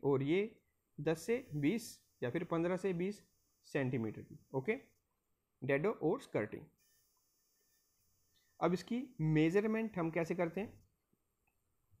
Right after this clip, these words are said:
प्लास्टर वर्क, जितना भी हमारा सीमेंट मोर्टार हो, लाइम मोर्टार हो, तो उसको हम स्क्वायर मीटर में, पॉइंटिंग वर्क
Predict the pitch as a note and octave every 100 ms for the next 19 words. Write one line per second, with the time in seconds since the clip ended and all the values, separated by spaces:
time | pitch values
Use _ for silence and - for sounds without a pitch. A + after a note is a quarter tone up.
0 | _ _ _ _ E3 F3 G#3+ G#3+ A3 G#3+
1 | - D3+ D#3 D3 F3 D3+ D3 D3+ C3+ D3+
2 | E3+ E3+ E3+ F3 E3+ E3 D3 B2 B2+ C3
3 | B2+ C3+ C#3+ C3 C3+ - D#3+ A#3+ - _
4 | _ _ _ - - C#3+ C3+ D3 D#3 F#3
5 | G#3 - _ _ _ _ _ _ - F#3+
6 | C4 C4 C#4 A#3+ A3 G#3+